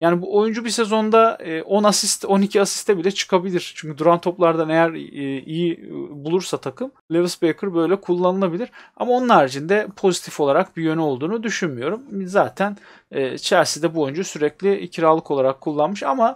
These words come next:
kupa maçlarında falan veya, e, daha basit geçeceğini düşündüğümüz maçlarda Lewis Baker kullanılabilir. Duran top kazanmaya çalışma talimatlarımız da yoksa Lewis Baker'ın olduğu maçlarda bu, e,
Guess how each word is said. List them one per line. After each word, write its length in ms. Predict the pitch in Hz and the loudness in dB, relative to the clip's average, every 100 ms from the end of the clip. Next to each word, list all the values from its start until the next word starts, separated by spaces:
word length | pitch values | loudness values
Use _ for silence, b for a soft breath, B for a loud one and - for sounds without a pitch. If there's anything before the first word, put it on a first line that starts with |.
| - | -4
kupa 240 | - 269 240 | -4 2 4
maçlarında 540 | 156 - 139 127 143 | 2 0 -2 -2 -4
falan 440 | 170 220 175 202 202 | -2 2 2 2 4
veya, 280 | 190 190 | 4 2
e, 360 | - 175 170 175 | 2 0 2 2
daha 360 | 214 226 196 165 | 4 4 4 2
basit 320 | 190 214 - | 0 -2 -2
geçeceğini 460 | 190 151 151 151 | -2 -2 -4 -4
düşündüğümüz 460 | 208 196 175 131 143 | -4 -4 -4 -6 -6
maçlarda 640 | 208 185 - 139 151 226 B B B - | -2 -2 0 -2 0 -4 B B B -2
Lewis 300 | 226 220 202 | 0 0 2
Baker 300 | 214 175 220 202 | 2 2 0 -10
kullanılabilir. 800 | - 208 208 214 220 220 247 - B - | -6 2 2 4 0 0 -4 -6 B 0
Duran 220 | 185 208 | 2 4
top 180 | 220 214 | 0 0
kazanmaya 460 | 180 180 185 202 202 | 0 2 0 -2 -4
çalışma 600 | - 180 185 - 170 185 | -2 -2 -2 -2 -2 -2
talimatlarımız 840 | - 156 165 180 180 185 185 185 | 0 2 2 0 0 0 0 -2
da 80 | 185 | -4
yoksa 480 | 214 226 - 202 247 B B B _ 160 | -4 -4 -2 -2 -4 B B B _ 0
Lewis 340 | 190 196 - | 0 0 2
Baker'ın 320 | 202 196 202 | 2 2 0
olduğu 300 | 190 185 196 | 0 0 0
maçlarda 520 | 185 175 - 175 185 202 | 2 0 2 0 2 0
bu, 260 | 202 196 | 0 -2
e, 60 | - | -6